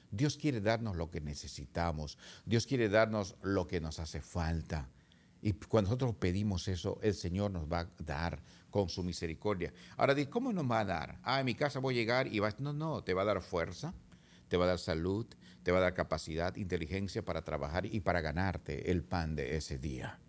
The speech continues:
Eso es lo que enseña la palabra de Dios. Por eso cuando pidamos al Señor, pidamos coherentemente, pidamos con, diríamos, con lógica. "¿Qué necesito, Señor? Yo necesito hoy, uh, un, un, un traje porque,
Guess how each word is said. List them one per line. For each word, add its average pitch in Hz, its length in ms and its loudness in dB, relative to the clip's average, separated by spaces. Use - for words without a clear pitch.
Eso 90 340 2
es 78 120 2
lo 71 120 -4
que 69 100 -6
enseña 69 420 -4
la 67 160 -4
palabra 71 340 -2
de 69 100 -4
Dios. 67 300 -8
Por 156 120 8
eso 165 160 6
cuando 131 320 6
pidamos 139 460 0
al 131 100 0
Señor, 120 360 0
pidamos 120 460 -2
coherentemente, 85 1000 0
pidamos 123 580 4
con, 90 320 2
diríamos, 101 600 4
con 87 480 2
lógica. 95 720 4
"¿Qué 123 140 2
necesito, 104 720 -2
Señor? 78 420 -4
Yo 123 140 4
necesito 98 680 -2
hoy, 117 440 2
uh, - 60 -4
un, 90 480 -2
un, 110 240 -4
un 107 220 -4
traje 113 460 0
porque, 92 540 -2